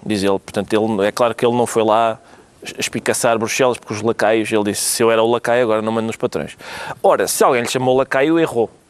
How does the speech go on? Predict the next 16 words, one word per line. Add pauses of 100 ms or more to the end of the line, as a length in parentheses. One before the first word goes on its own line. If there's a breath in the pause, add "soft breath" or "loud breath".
(340)
Passos
Coelho
nunca
foi
o
lacaio.
Passos
Coelho
foi
uma
personagem (260)
comum
na
história
da
ficção